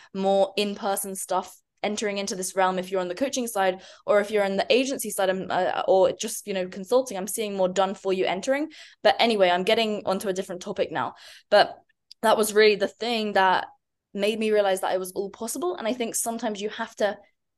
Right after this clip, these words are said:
have these moments, like, you know, you can hear someone talk about their story, but unless you just take the messy action and just go for it. Like, if I watched that webinar back now, oh gosh,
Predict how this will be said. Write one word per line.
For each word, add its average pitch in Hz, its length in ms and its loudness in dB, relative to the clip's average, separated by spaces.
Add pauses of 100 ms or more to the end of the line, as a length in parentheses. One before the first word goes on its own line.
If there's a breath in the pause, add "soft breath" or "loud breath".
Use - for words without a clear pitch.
(200)
have 269 240 0
these 233 160 -2
moments, 226 320 -2
like, 190 180 -4 (360 loud breath)
you 220 80 -4
know, 214 60 0
you 208 160 -4
can 240 120 -2
hear 254 260 0
someone 226 320 -2
talk 226 140 -6
about 208 260 0
their 196 180 2
story, 294 460 -2 (180)
but 226 140 8
unless 233 280 2
you 233 80 -4
just 220 180 -6
take 214 220 0
the 202 80 -6
messy 202 280 -2
action 190 560 -4 (280 soft breath)
and 185 160 2
just 208 220 -4
go 214 200 6
for 208 160 -2
it. 117 100 4
Like, 185 140 0
if - 100 -8
I 269 120 6
watched 254 240 2
that 185 160 -2
webinar 190 340 -2
back 175 220 -2
now, 165 400 -2
oh 190 160 2
gosh, - 440 -2